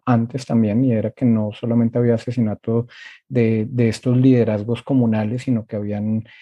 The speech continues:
eh, amenazas también, y unas amenazas sistemáticas que terminaban por borrar el liderazgo completamente, porque obligaron en muchos casos al exilio, eh, al desplazamiento, y eso, pues,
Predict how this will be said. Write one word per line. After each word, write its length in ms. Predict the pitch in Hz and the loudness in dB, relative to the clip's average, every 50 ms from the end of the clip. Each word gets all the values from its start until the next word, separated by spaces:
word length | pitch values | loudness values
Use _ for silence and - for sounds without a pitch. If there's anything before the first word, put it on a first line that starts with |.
| - _ _ | -20 _ _
eh, 320 | - 120 120 120 120 127 - | -4 -2 0 0 0 0 -2
amenazas 760 | - 127 120 113 110 110 120 131 135 135 127 - 131 120 - | 0 0 0 0 2 2 4 4 4 2 2 -2 -6 -8 -6
también, 480 | - 113 110 113 120 127 143 151 156 143 | -6 -4 0 2 2 4 4 2 2 2
y 60 | 135 | 2
unas 280 | 123 117 117 117 - | 2 2 0 -2 0
amenazas 460 | 131 123 123 120 113 110 104 110 117 110 | 0 0 2 0 0 -2 -4 -6 -8 -8
sistemáticas 640 | - 131 131 - 123 110 104 - 123 127 - 131 | -8 -10 -6 -6 -6 -6 -6 -8 -10 -10 -10 -8
que 120 | - - 131 | -8 -8 -8
terminaban 640 | 131 123 113 101 110 113 107 107 107 104 110 113 113 | -6 -6 -4 -4 -4 -4 -4 -4 -4 -4 -4 -4 -2
por 200 | - 147 135 127 | 0 0 0 2
borrar 400 | 123 120 117 110 107 110 107 107 | 0 0 0 0 0 0 0 -2
el 100 | 110 123 | -2 0
liderazgo 760 | 131 127 123 117 107 107 101 101 101 110 113 113 117 127 127 - _ - | 2 2 2 2 2 0 0 -2 0 0 0 0 0 -2 -6 -8 _ -2
completamente, 680 | 135 120 117 110 107 - 127 151 214 196 135 123 120 | -2 -2 0 -2 -2 0 2 4 4 4 2 0 -4
porque 340 | - 110 - - - 110 104 | -6 -8 -8 -6 -6 -6 -4
obligaron 840 | 104 104 101 107 104 113 107 107 110 110 117 120 127 127 127 123 123 - - - - - - _ | -4 -4 -4 -4 -4 -2 -2 -2 0 0 2 2 2 2 2 0 -2 -6 -14 -20 -20 -20 -16 _
en 180 | - - 120 117 | -4 -2 0 2
muchos 380 | 113 117 120 117 120 127 120 - | 4 4 2 2 0 -4 -6 -2
casos 360 | - 139 117 104 131 127 131 | 0 0 0 0 0 -2 -2
al 120 | 127 110 | -2 -2
exilio, 840 | 107 - - - 147 151 151 147 139 135 135 135 131 131 131 131 131 - - - - - _ _ | -2 -6 -2 2 4 4 4 4 4 4 4 4 4 4 2 0 -2 -4 -12 -20 -20 -20 _ _
eh, 240 | - 123 117 113 110 | -6 -4 -2 -2 -2
al 100 | 107 104 | -2 -2
desplazamiento, 960 | 104 107 - - - 107 98 - 107 110 123 147 156 160 151 135 135 156 143 | -4 -6 -8 -10 -10 -10 -8 -2 0 2 4 6 6 4 4 2 2 2 4
y 100 | 135 127 | 4 2
eso, 260 | 120 117 - 127 123 | 2 0 -4 -6 -6
pues, 280 | - 135 127 - - | -4 -4 -6 -6 -10